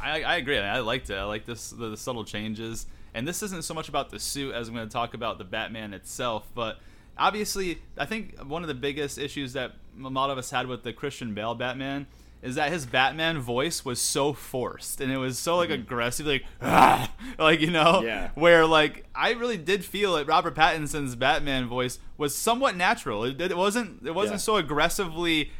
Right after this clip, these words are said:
Speaker 1: outwardly gr-, like, growling at people. It was <laughs> very, it was very, uh, very more
Speaker 2: <laughs>
Speaker 1: smooth and natural. So, uh, props to the acting on that. But to kinda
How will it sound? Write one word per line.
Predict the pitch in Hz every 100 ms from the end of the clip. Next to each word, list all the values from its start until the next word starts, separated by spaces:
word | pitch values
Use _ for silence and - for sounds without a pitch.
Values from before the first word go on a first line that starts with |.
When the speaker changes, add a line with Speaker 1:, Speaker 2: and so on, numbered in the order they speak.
| -
Speaker 1:
outwardly | 139 156 170 156 151
gr-, | 113 120
like, | 110 110 123 117 117
growling | 117 123 147 127 110
at | 104 -
people. | 104 98 95 101
It |
was | 104
<laughs> | -
very, | 226 214 180 285 -
it | 147
was | 147 131
very, | 156 170 147 139
uh, | 143 147
very | 147 151 180 160
more | 156 143
Speaker 2:
<laughs> | -
Speaker 1:
smooth | 160 139
and | 131
natural. | 135 135 - 107
So, | - 110 104 - - - -
uh, | 123
props | 120 160 185
to | 220
the | 143
acting | 147 190 120
on | 107 104
that. | 104 95 -
But | 110 107
to | 131
kinda | 165 165 135